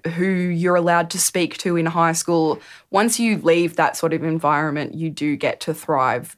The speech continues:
truly, fully. And don't ever feel pressured to come out younger. Part of me thinks, you know,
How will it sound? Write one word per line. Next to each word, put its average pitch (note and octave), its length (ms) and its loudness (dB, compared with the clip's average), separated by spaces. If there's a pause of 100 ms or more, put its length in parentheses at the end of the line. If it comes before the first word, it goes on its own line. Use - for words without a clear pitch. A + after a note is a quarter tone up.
truly, D3+ 460 -2
fully. B2 640 -6
And D#3+ 300 0 (600)
don't A#3+ 320 2 (420)
ever F#3+ 240 2
feel F3+ 220 -2
pressured E3 600 -2 (500)
to G#3 160 0
come F3+ 340 -2
out E3 360 0 (240)
younger. D#3 640 0 (760)
Part A3 260 4
of A3 160 -2
me F#3 300 -2
thinks, E3+ 460 -4
you F3 80 -2
know, D#3 420 -2